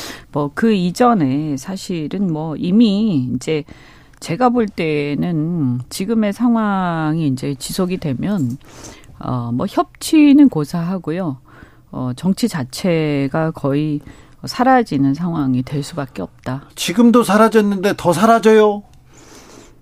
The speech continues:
Speaker 1: 그러니까 이제 사라지는 게 고착화되는 거죠.
Speaker 2: 그렇죠. 더
Speaker 1: 네.
Speaker 2: 나빠집니다. 계속해서. 더불어민주당에서는 대장동 특검과 대통령의 대국민 사과를 수용하지 않으면, 수용하지 않으면 보이콧하겠다, 이렇게 얘기하고요. 윤 대통령은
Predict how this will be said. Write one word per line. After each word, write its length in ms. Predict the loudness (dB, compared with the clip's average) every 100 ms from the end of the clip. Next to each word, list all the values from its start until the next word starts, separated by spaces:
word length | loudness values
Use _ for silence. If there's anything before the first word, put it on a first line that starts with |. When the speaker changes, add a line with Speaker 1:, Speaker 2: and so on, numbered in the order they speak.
| -20 -8
Speaker 1:
그러니까 280 | 2 4 4
이제 180 | 4 2
사라지는 720 | 4 4 4 4 4 6 4
게 120 | 0
고착화되는 800 | 0 0 0 0 -2 0 -2 -2
거죠. 280 | -4 -4 -4
Speaker 2:
그렇죠. 420 | -2 -4 -2 -4
더 240 | 2 2 4
Speaker 1:
네. 80 | 2
Speaker 2:
나빠집니다. 840 | 2 0 0 -2 0 2 2 -2
계속해서. 560 | -4 -6 -6 -8 -6 -6 -6 -6
더불어민주당에서는 920 | 0 2 2 2 2 0 2 0 0
대장동 540 | 4 4 4 4 2 -2
특검과 500 | -2 0 4 4 4
대통령의 800 | 4 2 0 -6 -4 -4 -4 0
대국민 480 | 0 0 -4 -4
사과를 480 | -4 -2 0 2 2
수용하지 880 | 0 -6 -8 -8 -8 -8 -8 -10 -10
않으면, 540 | -6 -4 -2 -2 -4 -6 -12 -20
수용하지 460 | -10 -4 -2 0 2
않으면 380 | 2 2 0 2
보이콧하겠다, 800 | 2 2 0 -6 -4 -4 -2 0
이렇게 320 | 0 -4 -6
얘기하고요. 480 | -4 -4 -6 -4 -4
윤 120 | -2 0
대통령은 600 | 0 -2 -4 -4 -4